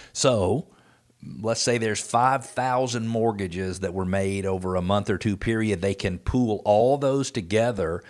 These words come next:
and then sell a piece of that stream of income off to real estate investors around the world. It could be another country. It could be billionaires from Russia. It could be a local,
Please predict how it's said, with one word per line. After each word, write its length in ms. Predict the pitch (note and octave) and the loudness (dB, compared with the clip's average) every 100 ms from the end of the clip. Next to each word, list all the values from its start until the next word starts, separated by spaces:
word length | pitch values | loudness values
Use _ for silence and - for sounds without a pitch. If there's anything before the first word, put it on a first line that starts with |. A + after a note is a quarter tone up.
| - - - | -20 -20 -6
and 180 | G#2+ G#2+ | -2 0
then 180 | A2 G#2 | 0 0
sell 760 | F#2+ - - C#3+ D#3+ D#3 C3+ B2 | 0 0 2 4 4 4 2 0
a 160 | G#2+ | -2
piece 600 | G2+ - - G3 E3 A#2 - | 2 4 4 2 0 -2 0
of 260 | A2 G2 | 0 2
that 240 | A2+ A2+ - | 0 0 -2
stream 480 | - B2+ C#3+ C#3+ | -2 -2 -2 0
of 160 | A#2 F#2+ | 0 -2
income 840 | B2+ C#3+ C#3+ A#2+ A#2 G2+ F#2+ F#2+ - - - _ | -4 -2 -2 -2 -2 0 0 -2 -4 -10 -20 _
off 420 | A#2 B2 C3 - | 6 8 6 0
to 200 | - A#2+ | -6 -4
real 200 | A2 B2+ | -2 -2
estate 260 | A#2+ C3 A2+ | -2 -2 -2
investors 500 | G#2 G2 A2+ A#2+ G#2 | -2 -2 -2 -2 -4
around 280 | G2+ A2 G2+ | 0 0 0
the 60 | |
world. 300 | F2+ A#2+ F#3+ | 2 4 4
It 40 | G2+ | 0
could 160 | G#2 | -4
be 100 | F#2+ | -2
another 240 | G2 F#2 D#2+ | -2 -2 -4
country. 560 | - A#2+ C3+ E3 B3 - - | -4 -4 0 -2 -2 -6 -8
It 80 | A2+ | -4
could 120 | A2+ | 0
be 120 | A2 G2 | 0 2
billionaires 760 | G2+ A#2+ B2+ B2 B2 C3 C3 | 4 4 2 0 0 0 -2
from 300 | - G#2+ F#2+ | -2 0 2
Russia. 460 | G2+ D#3 - D3+ G#2+ | 2 2 0 -2 -2
It 120 | G#2 | -4
could 180 | G#2+ F2+ | -6 -4
be 320 | G#2 G#2+ F#2+ - - - | -2 -2 -4 -10 -14 -2
a 120 | G2 | 2
local, 580 | G2 B2 C3 B2 G#2+ | 4 4 2 2 0